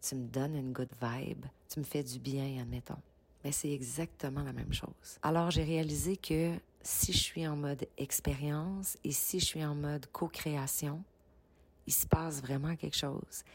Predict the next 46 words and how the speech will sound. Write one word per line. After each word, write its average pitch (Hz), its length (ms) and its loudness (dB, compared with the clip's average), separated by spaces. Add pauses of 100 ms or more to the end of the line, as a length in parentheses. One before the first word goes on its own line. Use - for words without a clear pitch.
(540)
Et 143 80 0
ce 151 180 2
soir, 180 380 2
ou 139 100 0
pour - 220 4
ne 139 80 2
pas 135 140 2
dire 127 200 0
hier, 143 480 -4
parce - 220 -2
qu'il 123 380 -4
est, 120 80 -6
euh, 123 100 -10 (120)
quand 131 140 -8
même, 131 300 -10
euh, 123 180 -10
très 123 200 -6
tard, 151 580 -6 (420)
mais 143 60 -2
c'est - 180 0
ce 147 80 0
qui - 80 0
s'est - 160 0
passé. 127 460 -2 (640)
Et 165 100 6
c'est 170 220 4
ce - 100 4
que 151 100 0
c'est 143 200 2
vraiment 143 640 0
venu, 156 280 -2 (240)
euh, 135 200 -2
me 143 160 0
démontrer, 147 720 -2
en 120 100 -6
fait. - 240 -12 (1080)
Et 165 60 2
ce - 140 4
qui - 120 -2
est 202 60 2
drôle, 143 600 -2
ce - 120 4
qui - 120 4
est - 20 6
vraiment 180 300 4
particulier, - 840 -2